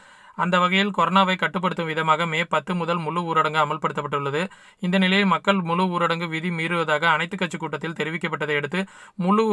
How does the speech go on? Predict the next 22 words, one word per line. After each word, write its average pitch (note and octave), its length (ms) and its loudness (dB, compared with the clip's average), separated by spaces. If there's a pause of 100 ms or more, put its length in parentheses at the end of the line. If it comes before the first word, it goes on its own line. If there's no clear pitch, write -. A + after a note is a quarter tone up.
ஊரடங்கு F3 440 0
நடவடிக்கைகள் D#3 600 0
மேலும் F#3 320 0
தீவிரப்படுத்தப்பட்டு, D#3+ 720 -2 (140)
இதனையடுத்து E3 440 -2 (380)
புதிய G#3 240 2 (160)
ஊரடங்கு F3 400 2
கட்டுப்பாடுகள் D#3+ 480 0
அமலுக்கு D#3+ 340 0
வந்துள்ளது. D3 380 -2 (400)
இன்று G#3+ 260 2
முதல் G3 200 4 (100)
புதிய G#3 320 2 (100)
ஊரடங்கு F3 420 4
மற்றும் E3+ 340 2
முழு F#3+ 180 2 (160)
ஊரடங்கு F3 400 2
கட்டுப்பாடுகள் D#3+ 520 0
அமலில் D#3+ 340 2
இருக்கும். F#3 300 0 (340)
மாவட்டம் G3 440 10
விட்டு F#3 200 2